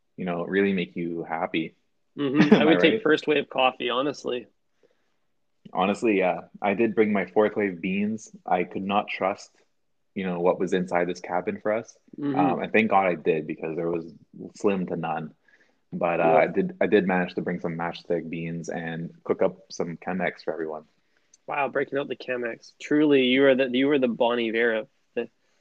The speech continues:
Speaker 2: of the campsite kitchen.
Speaker 1: Yeah, I
Speaker 2: Um,
Speaker 1: really came through for everyone. I was, like, cooking up, making coffee. I was basically everyone's, like, mom. <laughs>
Speaker 2: Just like a true culinary influencer.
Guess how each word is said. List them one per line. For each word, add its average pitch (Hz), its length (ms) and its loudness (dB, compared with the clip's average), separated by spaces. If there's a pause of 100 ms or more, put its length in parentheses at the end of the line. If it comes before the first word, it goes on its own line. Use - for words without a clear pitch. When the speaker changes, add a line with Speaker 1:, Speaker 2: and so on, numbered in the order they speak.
(160)
Speaker 2:
of 113 120 -6
the 120 80 -4
campsite 120 500 -2
kitchen. 113 400 -6 (600)
Speaker 1:
Yeah, 95 240 4
I 120 200 8
Speaker 2:
Um, 123 40 2
Speaker 1:
really 120 160 6
came 107 220 -2
through 101 180 -4
for 92 80 -4
everyone. 85 320 -6
I 87 60 -4
was, 98 180 0
like, 92 180 4
cooking 107 320 2
up, 95 360 -2
making 110 380 -2
coffee. 95 640 -2 (120)
I 98 100 6
was 110 160 6
basically 110 340 2
everyone's, 104 400 0
like, 87 280 -4 (180)
mom. 87 360 -10 (240)
<laughs> - 1200 -6
Speaker 2:
Just 151 140 0
like 175 140 6
a 165 80 6
true 156 280 2
culinary 135 580 -2
influencer. 120 680 -8